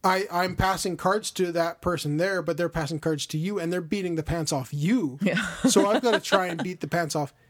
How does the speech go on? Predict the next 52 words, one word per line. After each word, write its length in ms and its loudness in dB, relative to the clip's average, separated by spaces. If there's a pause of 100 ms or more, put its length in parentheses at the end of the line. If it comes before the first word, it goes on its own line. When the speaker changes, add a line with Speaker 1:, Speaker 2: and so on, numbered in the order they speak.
(140)
Speaker 1:
him 260 2
before 400 2
he 80 2
beats 320 -4
you, 240 0
kind 220 2
Speaker 2:
Yeah. 140 4
Speaker 1:
of 40 -4
thing, 160 0
right? 320 0
So 200 2
if 100 0
I 80 4
see, 300 -2
he's 120 -6
like, 120 -12 (100)
"Oh," 260 -8
like, 220 -2 (440)
Anna 180 0
Marie, 140 -2
you've 220 -6
got, 160 -2
like, 200 -2 (220)
all 180 2
sorts 300 -2
of 60 -2
spiders, 440 0
and 80 -2
he 60 -4
keeps 240 -4
sending 380 0
you 80 -4
spiders, 600 0 (280)
and 100 2
I 80 2
know 360 2
he's 220 -8
just 200 -2
gonna 200 0
get, 280 0
he's 220 -4
gonna 160 0
win 220 4
Speaker 2:
Yeah. 140 2
Speaker 1:
you 60 -2
quickly. 400 0
I 140 2
gotta 180 0
make 180 -2
sure 200 0
that 120 -4
I 300 2